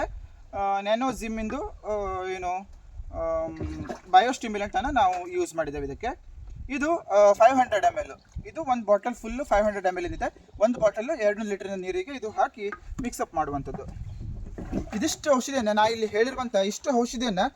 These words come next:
ಕರೆಕ್ಟಾಗಿ ಅದೇ ಪ್ರಮಾಣದಲ್ಲಿ ಎರಡ್ನೂರು ಲೀಟರ್ನ ಬ್ಯಾರೆಲಿಗೆ ಹಾಕಿದರೆ ವೀಕ್ಷಕರೇ, ಈ ಒಂದು ಸೊಲ್ಯೂಷನ್ ರೆಡಿ ಆಗುತ್ತೆ. ನಂತರ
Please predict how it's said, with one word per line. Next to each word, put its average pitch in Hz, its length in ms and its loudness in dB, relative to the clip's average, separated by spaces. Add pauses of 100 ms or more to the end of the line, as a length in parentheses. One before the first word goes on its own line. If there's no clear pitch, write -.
(280)
ಕರೆಕ್ಟಾಗಿ 294 880 4 (160)
ಅದೇ 220 220 4
ಪ್ರಮಾಣದಲ್ಲಿ 214 580 4
ಎರಡ್ನೂರು 208 340 4
ಲೀಟರ್ನ 240 280 -2
ಬ್ಯಾರೆಲಿಗೆ 214 400 4
ಹಾಕಿದರೆ 202 440 0
ವೀಕ್ಷಕರೇ, 170 560 -2 (440)
ಈ 262 80 2
ಒಂದು 269 240 6
ಸೊಲ್ಯೂಷನ್ 233 420 4
ರೆಡಿ 202 180 4
ಆಗುತ್ತೆ. 185 320 4 (640)
ನಂತರ 277 260 0